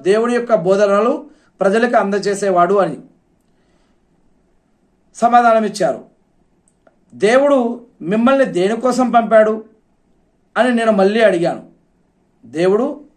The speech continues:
మిమ్మల్ని దేనికోసం పంపాడు?" అని. దానికి సమాధానంగా ఆయన బంధువుల మధ్య, బంధువుల మధ్య సత్సంబంధాలు నెలకొల్పాలని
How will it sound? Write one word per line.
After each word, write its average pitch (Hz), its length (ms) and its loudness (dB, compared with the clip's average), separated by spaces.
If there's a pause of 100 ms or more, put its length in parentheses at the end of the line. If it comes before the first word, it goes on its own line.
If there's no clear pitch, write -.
(320)
మిమ్మల్ని 220 260 0
దేనికోసం 233 500 0
పంపాడు?" 185 380 0
అని. 139 140 0 (1040)
దానికి 233 280 0
సమాధానంగా 240 640 2
ఆయన 220 440 0 (480)
బంధువుల 226 580 0
మధ్య, 208 520 -2 (640)
బంధువుల 214 560 0
మధ్య 185 500 -2 (420)
సత్సంబంధాలు 226 1300 -2 (460)
నెలకొల్పాలని 196 920 0